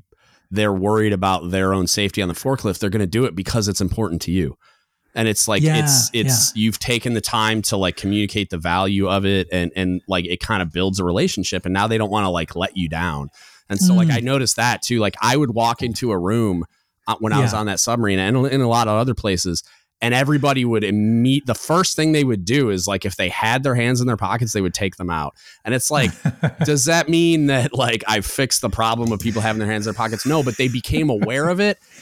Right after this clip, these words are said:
Speaker 1: And just out of
Speaker 2: Yeah.
Speaker 1: respect for me, they would take their hands out of their pockets without me having
Speaker 2: Yeah.
Speaker 1: to say a word. And it's
Speaker 2: Yeah,
Speaker 1: just
Speaker 2: yeah.
Speaker 1: like, uh, that meant a lot to me that, like, they're doing that for me, not because they believe that, <laughs> like, they shouldn't have their hands in their pockets.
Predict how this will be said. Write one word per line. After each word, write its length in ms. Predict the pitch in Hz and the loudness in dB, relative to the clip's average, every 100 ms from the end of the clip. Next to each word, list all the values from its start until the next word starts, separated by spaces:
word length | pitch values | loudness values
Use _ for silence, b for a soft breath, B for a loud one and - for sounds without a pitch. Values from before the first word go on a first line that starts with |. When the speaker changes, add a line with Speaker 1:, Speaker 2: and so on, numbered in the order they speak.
| - | -4
Speaker 1:
And 120 | 117 | -2
just 220 | 135 - | 0 2
out 140 | 175 131 | 2 2
of 60 | |
Speaker 2:
Yeah. 60 | 123 | 2
Speaker 1:
respect 440 | 120 107 151 - | 2 2 0 -2
for 180 | - 127 | -6 -2
me, 320 | 120 147 113 | 0 2 2
they 160 | 101 101 | 2 0
would 140 | 98 | 0
take 240 | - 117 - | -2 -4 -2
their 100 | 135 | 0
hands 240 | 196 165 | 2 0
out 100 | 80 | -2
of 40 | |
their 100 | 73 | -4
pockets 460 | - 76 - 80 - | -6 -8 -8 -12 -6
without 320 | 92 104 123 | -2 0 0
me 100 | 131 | 0
having 220 | 127 127 | 0 2
Speaker 2:
Yeah. 60 | 131 | 0
Speaker 1:
to 60 | 101 | 0
say 100 | 113 | -2
a 60 | |
word. 440 | 95 120 165 65 67 b b b b - | -2 0 0 -2 -8 b b b b -4
And 140 | 131 | 0
it's 120 | 135 | 2
Speaker 2:
Yeah, 80 | 123 | 2
Speaker 1:
just 220 | 135 - | 2 0
Speaker 2:
yeah. 40 | 120 | 2
Speaker 1:
like, 320 | 127 107 - - | 2 0 -4 -16
uh, 220 | - 110 127 | -16 -14 -4
that 280 | 143 160 127 | 0 0 2
meant 240 | 139 151 | 0 2
a 60 | 120 | 0
lot 260 | 120 185 - | 0 0 -4
to 100 | 90 | -4
me 220 | 80 78 | -4 -4
that, 280 | 82 82 104 | -4 -4 -2
like, 280 | 95 87 - - | 0 -2 -6 -16
they're 300 | 95 98 117 | -8 -2 -2
doing 400 | 110 143 151 113 | 0 2 2 2
that 220 | 101 98 | 0 -2
for 240 | - 104 | -4 0
me, 340 | 98 110 87 73 | 2 2 2 0
not 220 | 87 92 | -2 -2
because 380 | 95 - 101 85 | -4 -4 -4 -2
they 140 | 92 | -4
believe 500 | 85 87 87 90 85 | -2 -2 -2 -2 -2
that, 240 | 85 82 78 _ _ | -2 -4 -4 _ _
<laughs> 320 | 110 104 104 156 | -2 0 0 -2
like, 280 | 127 131 | -2 -2
they 100 | 123 | -2
shouldn't 340 | 117 - 110 101 | 0 0 0 0
have 160 | 110 101 | -2 -2
their 100 | - | -2
hands 220 | 104 - | -4 -4
in 60 | 92 | -8
their 100 | 87 | -10
pockets. 640 | - 92 - - - - | -6 -6 -6 -18 -18 -18